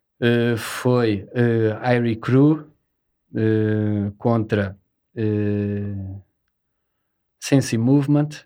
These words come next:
e contra um sound de Itália que era, eh, agora esqueci-me o nome do sound de Itália, mas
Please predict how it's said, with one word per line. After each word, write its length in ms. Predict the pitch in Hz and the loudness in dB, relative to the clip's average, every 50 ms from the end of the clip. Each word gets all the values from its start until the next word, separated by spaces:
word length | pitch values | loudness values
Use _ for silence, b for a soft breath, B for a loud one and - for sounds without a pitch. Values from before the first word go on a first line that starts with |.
| _ _ _ _ _ _ _ _ _ _ _ _ _ _ _ _ | _ _ _ _ _ _ _ _ _ _ _ _ _ _ _ _
e 100 | - 113 | -8 -8
contra 480 | 107 - - 127 120 120 110 - 127 120 | -8 -4 -2 0 0 0 0 -2 -2 -2
um 160 | 117 117 110 | 0 0 -2
sound 600 | 107 - - - 123 120 120 117 113 110 107 107 104 | -4 -6 -6 -2 -2 0 0 0 -2 -2 -4 -4 -6
de 140 | 104 120 | -4 -4
Itália 760 | 120 110 117 _ - 123 113 113 113 113 117 117 113 113 110 - _ | -4 -4 -6 _ -2 0 0 0 0 0 -2 -2 -2 -4 -6 -10 _
que 140 | _ - 113 | _ -4 -2
era, 420 | 110 110 113 110 113 113 110 110 _ _ - | 0 0 0 0 -2 -2 -4 -6 _ _ -10
eh, 480 | - 110 110 113 113 113 113 110 110 104 - _ _ _ _ _ _ _ _ _ _ _ _ _ _ _ _ _ _ _ _ _ _ _ _ _ _ _ _ _ _ _ _ _ _ _ _ _ - | -6 -4 -2 -2 -2 -4 -4 -4 -6 -8 -10 _ _ _ _ _ _ _ _ _ _ _ _ _ _ _ _ _ _ _ _ _ _ _ _ _ _ _ _ _ _ _ _ _ _ _ _ _ -8
agora 380 | 120 117 107 104 113 113 110 110 | -4 -2 0 0 0 0 0 0
esqueci-me 480 | - - - 117 110 - - 117 113 113 | -2 -2 -2 -4 -2 0 -2 -2 0 0
o 40 | |
nome 280 | 110 113 110 107 110 107 | 0 0 0 0 0 -2
do 120 | 104 107 104 | -2 -4 -4
sound 460 | - - - 110 107 107 110 107 104 | -6 -6 -6 -4 -2 -2 -2 -2 -2
de 80 | 104 104 | -4 -6
Itália, 600 | 101 _ - - 107 101 101 98 101 101 98 98 | -8 _ -4 0 0 0 0 0 -2 -2 -2 0
mas 760 | 101 104 104 110 117 120 127 131 131 131 131 123 - - | 0 0 0 0 0 0 0 0 0 0 -2 -4 -6 -10